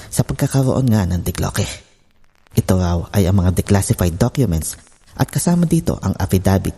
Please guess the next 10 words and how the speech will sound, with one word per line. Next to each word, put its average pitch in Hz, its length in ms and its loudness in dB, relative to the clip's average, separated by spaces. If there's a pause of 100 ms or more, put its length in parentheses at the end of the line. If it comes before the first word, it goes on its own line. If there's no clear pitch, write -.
(300)
sa - 160 0
mga 143 160 -2
paglilitis 147 720 0
para 104 240 0
sa - 160 -2
kanilang 101 320 2
nagawang 92 400 2
krimen 104 320 0 (160)
noong 101 240 4
giyera 113 320 0